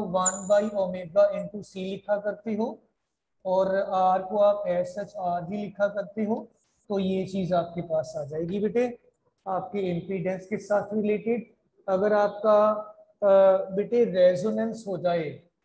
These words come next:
at resonance आपके पास क्या होगा, एक्सएल जो है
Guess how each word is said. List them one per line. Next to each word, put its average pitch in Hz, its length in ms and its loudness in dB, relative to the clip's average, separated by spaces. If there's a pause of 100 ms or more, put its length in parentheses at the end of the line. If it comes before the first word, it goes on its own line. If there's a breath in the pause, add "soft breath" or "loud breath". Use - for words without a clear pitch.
(460)
at 202 380 0 (640)
resonance 180 920 -2 (1900)
आपके 190 340 -2
पास 208 320 -2
क्या 190 140 -2
होगा, 196 640 -2 (320)
एक्सएल 196 680 -4
जो 214 100 -2
है 196 580 -2